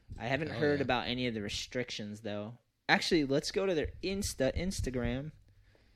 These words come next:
Speaker 1: and see.
Speaker 2: Uh, I did see them post something about you won't have to wear a mask when you skate, but if
Speaker 1: Really?
Speaker 2: you're, like, I don't know, maybe going to another section of the park or, like, getting food or just sitting, you're gonna have to wear a mask.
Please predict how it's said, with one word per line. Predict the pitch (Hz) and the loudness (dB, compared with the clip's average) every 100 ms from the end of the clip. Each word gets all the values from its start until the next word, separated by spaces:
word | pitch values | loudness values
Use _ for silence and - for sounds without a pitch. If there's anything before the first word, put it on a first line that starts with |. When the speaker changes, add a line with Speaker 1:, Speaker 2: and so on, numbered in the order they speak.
| _ | _
Speaker 1:
and | 127 | -10
see. | 120 | -2
Speaker 2:
Uh, | 107 107 98 | 2 2 2
I | 95 113 | 2 0
did | 110 123 127 | 2 2 2
see | - 131 | 2 2
them | 120 117 104 | 2 0 2
post | - 107 - | 2 2 -2
something | - 101 104 101 98 | -2 -2 -4 -6 -4
about | 92 95 92 90 - | -4 -2 -2 -4 -8
you | 101 95 | -8 -4
won't | 95 98 | -2 -2
have | 104 101 | -4 -6
to | - | -4
wear | 101 101 | -2 0
a | 95 | -2
mask | 92 92 101 - | -2 -2 -4 -4
when | 101 | -4
you | 95 | -2
skate, | - - 95 98 120 _ _ _ - | -2 0 0 0 -2 _ _ _ -4
but | 98 98 | -2 -2
if | |
Speaker 1:
Really? | 101 104 | -2 -2
Speaker 2:
you're, | 92 92 | 0 0
like, | 90 90 87 82 90 | 0 -2 -4 -6 -6
I | |
don't | 87 85 | -6 -4
know, | 87 | -4
maybe | 90 90 | -6 -6
going | 90 92 92 90 | -4 -2 -2 -4
to | - 87 | -4 -4
another | 90 87 87 | -4 -4 -2
section | - 87 - 98 | -2 -2 -2 -4
of | 87 | -6
the | 85 | -8
park | - 87 90 90 - | -6 -4 -4 -4 -4
or, | 90 | -4
like, | 87 90 - | -4 -6 -6
getting | 90 87 85 | -4 -4 -8
food | - 92 90 | -8 -6 -4
or | 90 | -4
just | 87 87 - | -4 -2 0
sitting, | - 90 92 95 | 2 0 0 0
you're | 85 | -2
gonna | 87 82 | -4 -4
have | 82 | -8
to | 80 | -10
wear | 80 | -10
a | 80 | -10
mask. | 82 - - - | -10 -8 -8 -10